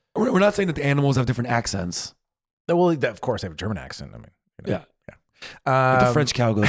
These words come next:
Speaker 2: <laughs>
Speaker 1: "Meh."
Speaker 2: "Meh, je tue." No, um, as an adult, you're not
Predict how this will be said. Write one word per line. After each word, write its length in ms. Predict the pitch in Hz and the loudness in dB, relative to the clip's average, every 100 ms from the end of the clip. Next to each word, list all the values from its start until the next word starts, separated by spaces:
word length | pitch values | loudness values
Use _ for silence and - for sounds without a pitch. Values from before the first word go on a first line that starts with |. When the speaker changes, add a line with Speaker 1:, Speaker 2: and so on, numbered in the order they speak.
| 104 | 2
Speaker 2:
<laughs> 80 | 104 | 2
Speaker 1:
"Meh." 400 | 135 113 92 - - - 139 - - - - | 2 2 0 -4 -4 -4 -4 -2 -2 -4 -8
Speaker 2:
"Meh, 440 | 135 135 135 131 120 | -4 0 2 2 2
je 180 | 104 110 | 0 -2
tue." 400 | - 143 135 85 - - 131 | -4 -6 -6 -6 -10 -8 -2
No, 160 | 117 | 0
um, 400 | 139 135 123 113 113 - - - - _ - | 2 2 0 -4 -8 -10 -10 -14 -20 _ -4
as 120 | 190 | -2
an 60 | 196 | 0
adult, 360 | 143 113 110 | -2 -2 -2
you're 80 | 139 | -4
not 260 | 135 120 | -4 -4